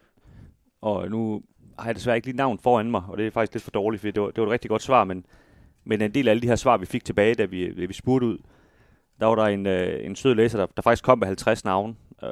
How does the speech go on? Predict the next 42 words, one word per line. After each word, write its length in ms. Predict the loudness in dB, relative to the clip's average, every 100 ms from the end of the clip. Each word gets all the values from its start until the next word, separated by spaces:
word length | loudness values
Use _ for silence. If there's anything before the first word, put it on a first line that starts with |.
| -8
faktisk 280 | -6 -4 -2
rigtig 180 | -4 -2
mange 160 | -2
af 60 | 0
navnene 320 | 0 0 -2
også, 180 | -4 -2
af 60 | -4
dem, 180 | -4 -4
vi 100 | -2
har 200 | -2 0
her. 300 | 0 0 -6 -18 -16
Øhm, 200 | -16 -16 -20 _ _ _ -6
han 120 | 2
kom 120 | 4
med 100 | 4
dem 60 | 0
rigtig 240 | 0 2
hurtigt, 260 | 4 4 4
så 60 |
jeg 80 | 4
tror, 80 | 4
det 60 | 4
er 40 |
bare 100 | 4
noget, 120 | 2
der 40 | 0
kom 160 | 0
ud 100 | 2
af 60 | 0
hans 180 | 0 -2
ho-, 300 | -2 -4 -6
ud 140 | 0
af 40 | 0
hans 140 | 2
hoved. 280 | 2 2 0 _ _ _ _ _ _ -2
Øh, 60 | 0
men 120 | 4
han 120 | 4
skrev 200 | 6 4
så, 180 | 6 4
at, 160 | 4 2
øh, 380 | 0 0 -4